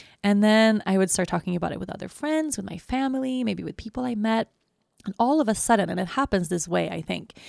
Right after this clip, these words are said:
if it's not us making this super conscious decision just to, like, "Hey,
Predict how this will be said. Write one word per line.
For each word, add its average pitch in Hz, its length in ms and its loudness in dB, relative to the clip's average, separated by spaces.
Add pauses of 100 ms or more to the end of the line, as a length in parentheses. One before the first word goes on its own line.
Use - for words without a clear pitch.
(360)
if 190 100 0
it's 196 160 0
not 214 240 2
us 185 260 2
making 175 280 0
this 165 160 -2
super 294 500 2
conscious 190 560 -2
decision 214 600 -2
just - 240 -4
to, 175 60 -6
like, 165 220 -4
"Hey, - 360 -2